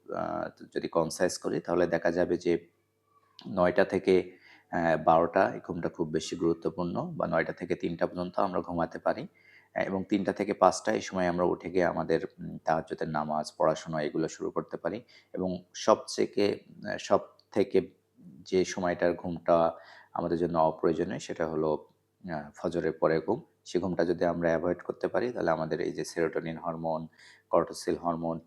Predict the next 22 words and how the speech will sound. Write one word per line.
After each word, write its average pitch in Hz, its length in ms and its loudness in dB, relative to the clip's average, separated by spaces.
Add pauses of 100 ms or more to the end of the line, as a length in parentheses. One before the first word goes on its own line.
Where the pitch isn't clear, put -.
(100)
টেস্টোস্টেরন - 520 -4
হরমোন, 82 280 -4
থাইরয়েড 85 280 0
হরমোন, 85 140 -4
এগুলো 85 240 -2
আমাদেরকে 82 440 0
বুস্টিং 85 460 -4
করবে 90 320 -2
এবং 90 180 -4
আমাদের 80 320 0 (360)
সারাদিনেরকে, 87 720 4 (380)
বিশেষ 90 280 -10
করে 85 160 0
সেরোটোনিন 90 420 4
হরমোনটা 90 400 -2
আমাদের 87 220 2
সারাদিনে 82 420 2
কাজ - 260 2
করতে - 220 -6
অনেক 80 260 -2
বেশি - 200 -8
হেল্প 82 180 0